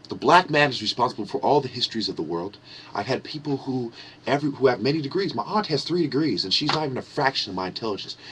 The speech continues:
She's the stupidest adult in my family, and she probably has the most degrees. I, I'm not sure. So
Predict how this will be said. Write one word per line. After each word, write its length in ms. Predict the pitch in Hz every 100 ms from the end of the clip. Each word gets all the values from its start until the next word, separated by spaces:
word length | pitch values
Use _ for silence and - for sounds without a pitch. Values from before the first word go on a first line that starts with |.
| -
She's 180 | - 156
the 40 |
stupidest 460 | 143 - 160 127 117
adult 360 | - 110 113 104
in 60 |
my 120 | 92
family, 380 | 90 101 85 92 - - -
and 100 | 85
she 140 | -
probably 300 | 110 117 113
has 100 | 104
the 80 | 101
most 200 | 92 101
degrees. 360 | 107 101 101 -
I, 160 | -
I'm 80 | 82
not 120 | 101
sure. 200 | - - - - -
So 220 | - 110